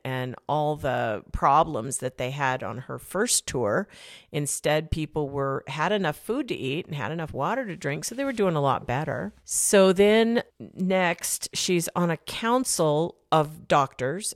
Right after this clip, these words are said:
and they're talking about this and talking about that and all the different things they need to do medically. And, uh, one of the things that was discussed was vaccinations for measles. Measles had never been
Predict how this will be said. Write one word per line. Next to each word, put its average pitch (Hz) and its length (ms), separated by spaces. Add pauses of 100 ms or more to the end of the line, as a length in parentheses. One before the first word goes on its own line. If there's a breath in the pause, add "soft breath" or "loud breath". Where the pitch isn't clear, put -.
and 180 180
they're 190 120
talking 185 420
about 185 340
this 151 320
and 165 80
talking 151 300
about 165 240
that 147 260
and - 80
all 143 140
the 156 80
different 156 400
things 151 300
they 156 160
need 147 260
to - 100
do 143 460
medically. 151 800 (100)
And, 156 640 (160)
uh, 151 240
one 170 300
of 196 100
the 185 120
things 160 340
that - 180
was 151 240
discussed - 840
was 156 260
vaccinations 151 1000
for 143 720
measles. 185 640
Measles 160 440
had 147 140
never 147 240
been 156 520